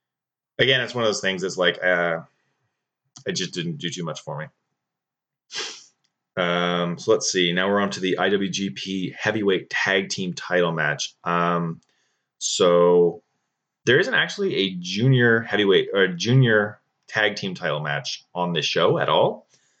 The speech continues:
Excuse me. Um, so I don't really know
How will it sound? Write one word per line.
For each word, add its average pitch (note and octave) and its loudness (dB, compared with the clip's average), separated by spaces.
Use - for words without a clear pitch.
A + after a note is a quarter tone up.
Excuse B2+ -4
me. F2+ -10
Um, G#2 0
so G2 2
I B2 -4
don't B2 0
really A2+ 0
know F#2+ 2